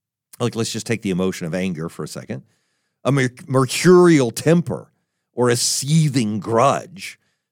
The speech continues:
can end in everyone being worse off, being more driven by anger than we were even before, or whatever. So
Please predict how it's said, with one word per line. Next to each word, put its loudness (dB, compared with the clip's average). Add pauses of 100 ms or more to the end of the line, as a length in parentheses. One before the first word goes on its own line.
(140)
can 0
end 4
in 0
everyone 0
being 0
worse 2
off, -2 (640)
being 2
more 4 (240)
driven -2
by 2
anger -4
than -2
we 2
were 4
even 2
before, 2
or 0
whatever. -10 (1200)
So 2